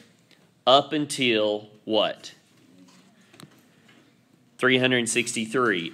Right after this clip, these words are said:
at which point their value should be what? The same, equal, exactly. They intersect. So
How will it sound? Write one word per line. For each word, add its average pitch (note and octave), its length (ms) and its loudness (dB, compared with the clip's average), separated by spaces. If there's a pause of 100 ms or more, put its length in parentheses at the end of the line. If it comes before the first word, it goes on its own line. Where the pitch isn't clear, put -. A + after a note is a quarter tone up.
at A2 160 4
which C3+ 280 0
point C3 460 2 (200)
their A2+ 200 2
value A#2 460 6
should A2 260 -4
be G#2+ 100 0
what? G2+ 460 -2 (1200)
The C3+ 80 -2
same, G2+ 600 2 (120)
equal, A2+ 460 -2 (140)
exactly. A2+ 640 0 (160)
They A2 140 -2
intersect. G#2+ 760 -2 (640)
So A2+ 540 4